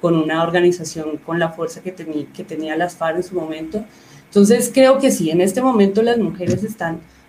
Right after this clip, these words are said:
muy presentes, están moviendo mu-, muchos medios de comunicación. Eso es como una cosa que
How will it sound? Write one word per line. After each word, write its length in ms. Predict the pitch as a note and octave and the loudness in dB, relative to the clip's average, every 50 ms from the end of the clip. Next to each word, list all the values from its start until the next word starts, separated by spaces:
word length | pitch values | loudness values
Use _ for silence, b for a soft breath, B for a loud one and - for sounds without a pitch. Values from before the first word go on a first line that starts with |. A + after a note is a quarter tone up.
| b b _ | b b _
muy 180 | G#3 A3 A3 A3 | 2 2 4 4
presentes, 720 | A3 A#3 A3+ A3+ B3 A#3+ A#3+ A3+ G#3+ C4 C4+ D4 C#4+ - - | 4 4 4 4 0 -2 -2 -2 2 2 4 2 2 -2 -6
están 300 | G3 G3+ - F#3 F3+ F#3+ | -6 0 2 2 4 4
moviendo 600 | G3 G3 G3 G3 A#3 B3 B3+ C4 C4+ B3+ B3+ B3 | 6 6 6 6 4 4 4 4 4 4 4 0
mu-, 320 | B3 A#3+ A#3+ A#3+ A#3 G3+ - | 0 -2 -4 -4 -6 -6 -4
muchos 300 | A3 A3+ A3 G#3+ A3+ A3+ | -2 -2 -2 -2 -2 -4
medios 300 | A#3+ A#3 A#3 A#3 A3+ G#3 | -4 -2 0 0 0 0
de 100 | A#3 A3+ | -2 -2
comunicación. 840 | - A#3+ A3+ G#3+ G3+ F3+ F3+ - E3 D#3 D#3 - G3 G3+ A3+ G3+ - | -2 -2 0 2 2 2 0 -2 -6 -8 -4 0 2 2 2 0 -2
Eso 180 | G3+ G3+ - F3 | -6 -10 -10 -12
es 60 | - | -12
como 260 | - - G3+ G3 G3 | -4 0 2 4 4
una 300 | F#3+ F3+ E3+ E3 D#3+ E3 | 4 4 2 0 -4 -6
cosa 340 | - G3 F#3 - - F#3 F#3 | -8 -8 -8 -6 -8 -8 -6
que 240 | - G3+ F#3+ F#3+ | -4 -4 -4 -4